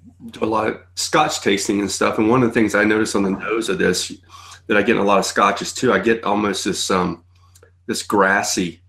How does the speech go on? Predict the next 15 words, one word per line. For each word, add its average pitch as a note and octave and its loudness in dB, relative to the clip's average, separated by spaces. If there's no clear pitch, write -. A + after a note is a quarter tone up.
element F2+ -2
a G2+ -8
little F#2+ -4
bit F#2+ -2
on F#2 0
the F#2 -2
nose F2+ -2
with G#2+ 0
that, G2+ 0
with G#2+ 2
that F#2+ 2
sweetness G#2 0
of F2+ -2
the - -8
corn. F2+ -2